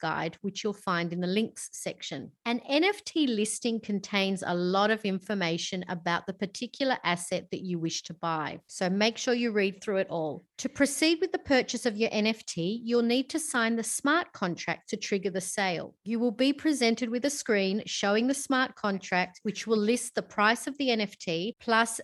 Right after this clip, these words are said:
another line item showing a fee called gas. If you are on an Ethereum marketplace like OpenSea, you will probably be quite alarmed to find that there is a gas fee, which puts an additional forty to two hundred dollars, and that's U S dollars,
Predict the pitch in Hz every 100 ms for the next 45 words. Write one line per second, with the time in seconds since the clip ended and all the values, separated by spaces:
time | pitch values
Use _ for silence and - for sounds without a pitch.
0 | - 208 214 269 339 269 202 190 185 -
1 | 170 175 - 165 190 _ - - 240 262
2 | 269 226 - - 247 240 233 - 220 208
3 | - _ 208 190 147 - - - - 220
4 | - 247 226 - 233 277 302 302 - 262
5 | 247 240 220 202 196 - - 190 180 196
6 | 175 180 233 285 262 220 - 160 175 -
7 | 214 226 226 - 240 240 294 254 233 202
8 | - 240 240 262 196 226 202 185 165 175
9 | 180 - 220 - 214 220 220 - 208 208
10 | 202 170 - 226 254 - - 175 135 175
11 | 208 - - 233 - 220 202 208 269 -
12 | 285 185 190 - 262 294 294 311 302 240
13 | - - 302 311 - 269 247 240 196 208
14 | 196 175 196 294 - 202 - 196 240 285
15 | 226 - 190 175 165 220